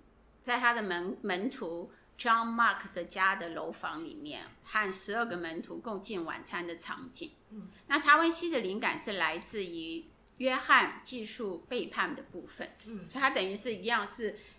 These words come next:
Speaker 1: 取那个圣经里面的某一段。
Speaker 2: 某一个章节。
Speaker 1: 对，就像刚刚我讲的那个
Speaker 2: 嗯。马太福音的。
Speaker 1: 也，对，对，对，
Speaker 2: 嗯。
Speaker 1: 严-，严洞中的这个严洞圣母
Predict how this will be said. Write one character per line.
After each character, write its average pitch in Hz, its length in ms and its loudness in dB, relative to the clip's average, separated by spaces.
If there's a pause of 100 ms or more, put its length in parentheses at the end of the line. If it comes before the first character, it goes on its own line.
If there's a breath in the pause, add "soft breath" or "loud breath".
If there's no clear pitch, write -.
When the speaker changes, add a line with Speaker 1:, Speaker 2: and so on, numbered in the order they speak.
(120)
Speaker 1:
取 170 300 -6
那 208 120 -4
个 208 80 -4
圣 220 240 -4
经 214 160 -6
里 170 120 -4
面 170 220 -4
的 165 200 -4 (400)
某 170 180 -6
一 - 80 -8
段。 - 260 4
Speaker 2:
某 - 60 -4
一 - 40 -8
个 - 120 -2
章 185 240 -6
节。 202 80 0
Speaker 1:
对， 185 260 0
就 220 60 -2
像 220 240 4
刚 214 160 4
刚 214 140 0
我 180 100 -2
讲 160 280 -6
的 165 180 -6
那 165 100 -4
个 156 160 -4
Speaker 2:
嗯。 151 160 0
马 151 60 -4
太 175 140 -2
福 156 200 -14
音 165 220 -12
的。 190 60 -6
Speaker 1:
也， - 180 -6
对， 196 160 0
对， 185 160 -2
对， 175 320 0
Speaker 2:
嗯。 156 80 -8
Speaker 1:
严-， 165 240 -4
严 180 160 -4
洞 190 180 0
中 185 380 -4
的 170 180 -6 (240)
这 190 100 -8
个 170 120 -2
严 175 260 -4
洞 196 160 -4
圣 175 220 -4
母 - 140 -8